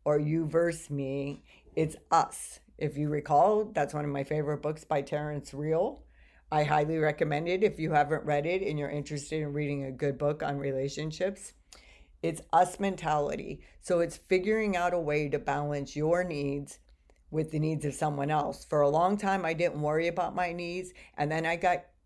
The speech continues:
pretty gung-ho and a little bit harsh to get my needs met.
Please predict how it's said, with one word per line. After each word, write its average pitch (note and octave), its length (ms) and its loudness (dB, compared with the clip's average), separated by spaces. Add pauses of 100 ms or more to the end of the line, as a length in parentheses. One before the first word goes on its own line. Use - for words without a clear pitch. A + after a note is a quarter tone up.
(200)
pretty G#3 460 4
gung-ho F3 640 4
and D#3+ 120 2
a D3 80 0
little D#3 220 4
bit D#3 160 4
harsh - 760 0 (280)
to D#3+ 100 0
get D#3+ 220 2
my D3 140 -2
needs D3 400 -4
met. D#3 500 0